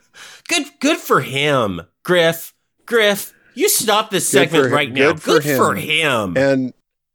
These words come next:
Speaker 2: I think that's what I would say, too, if I was him. You know, it's the exact same thing I would say. Don't, don't worry about that criminal conviction and me having to register as a sex offender until
Speaker 1: <laughs>
Speaker 2: twenty thirty. I'm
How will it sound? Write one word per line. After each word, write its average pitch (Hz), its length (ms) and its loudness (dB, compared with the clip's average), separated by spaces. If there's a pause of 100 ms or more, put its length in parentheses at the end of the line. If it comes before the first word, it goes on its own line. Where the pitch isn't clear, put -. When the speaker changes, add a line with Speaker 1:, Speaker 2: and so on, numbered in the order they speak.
(140)
Speaker 2:
I 160 200 -2
think 185 360 -4 (480)
that's 139 300 -2
what 139 120 0
I 135 120 2
would 135 180 -2
say, 131 260 -2
too, 143 380 -6
if - 160 -8
I 151 160 0
was 160 460 -8
him. 180 480 -2 (240)
You 175 100 0
know, 175 160 2
it's 156 80 -4
the 151 100 -4
exact 135 380 -4
same 156 240 -2
thing 156 180 -2
I 156 60 -2
would 151 180 -6
say. 170 280 0
Don't, 226 260 -4
don't 254 320 -2
worry 247 320 2
about 151 240 0
that 127 180 -4
criminal 139 380 -2
conviction 117 640 -6
and 101 160 -8 (260)
me 143 160 2
having 135 300 0
to 117 60 -6
register 120 500 -2
as 107 100 -8
a 110 60 -10
sex - 320 -2
offender 113 540 -4
until 101 300 -4
Speaker 1:
<laughs> - 20 -8
Speaker 2:
twenty 107 320 -4
thirty. 107 340 -4
I'm 156 140 0